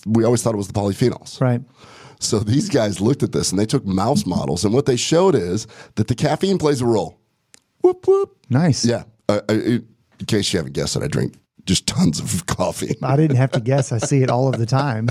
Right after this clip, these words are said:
Speaker 2: <laughs>
Speaker 1: All right. So anyways, they took mouse models, and what they showed is, is that when you drink four to five cups of coffee equivalent in caffeine,
Speaker 2: Uh-huh.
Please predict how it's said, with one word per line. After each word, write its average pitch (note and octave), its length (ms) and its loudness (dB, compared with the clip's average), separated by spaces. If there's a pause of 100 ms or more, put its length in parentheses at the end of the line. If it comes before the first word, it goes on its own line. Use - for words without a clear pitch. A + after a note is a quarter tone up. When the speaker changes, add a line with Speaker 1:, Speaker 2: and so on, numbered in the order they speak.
Speaker 2:
<laughs> G#3+ 520 0
Speaker 1:
All A#2+ 100 0
right. A2+ 220 -6
So C#3+ 140 2
anyways, D3 340 2
they D#3 80 -2
took F3+ 160 -8
mouse D3 240 0
models, C3 280 0
and A#2+ 80 2
what D3 120 2
they D3+ 100 2
showed B2 320 2
is, G#2+ 200 2
is G2+ 80 2
that G#2+ 140 2
when G#2 140 2
you A2+ 120 2
drink B2 440 2
four D3+ 400 0
to D3 60 -4
five C3+ 320 0
cups B2 240 -2
of A2 80 -6
coffee A2+ 400 -2
equivalent B2 480 0
in - 40 -4
caffeine, C#3 600 2
Speaker 2:
Uh-huh. G#2+ 220 0